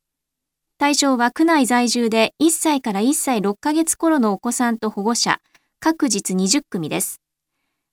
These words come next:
内容は、離乳完了時期の食事とおやつの話、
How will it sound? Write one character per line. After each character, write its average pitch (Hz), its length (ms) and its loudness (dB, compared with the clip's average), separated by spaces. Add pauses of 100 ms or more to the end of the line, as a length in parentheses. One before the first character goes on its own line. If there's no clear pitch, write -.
内 269 180 2
容 247 200 2
は、 220 200 2 (420)
離 226 160 6
乳 330 240 4
完 311 300 4
了 311 180 4
時 311 180 0
期 269 120 0
の 208 120 2
食 214 300 -2
事 220 160 -4
と - 300 -4
お 202 80 2
や 294 160 2
つ 233 140 -2
の 185 60 -2
話、 170 600 -4